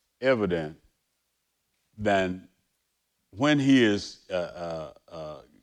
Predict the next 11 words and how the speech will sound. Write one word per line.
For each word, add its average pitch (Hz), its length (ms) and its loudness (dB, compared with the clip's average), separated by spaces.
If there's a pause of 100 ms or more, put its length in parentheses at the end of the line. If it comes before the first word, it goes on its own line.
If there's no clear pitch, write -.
(680)
showing 139 400 4
us 87 380 -4 (480)
how 110 180 4
readily 113 420 6
transparent 123 1000 -2
he 85 260 -2
is, 80 240 -4 (320)
and 98 160 -2
he 107 120 2
demonstrates 107 680 0
this - 400 -8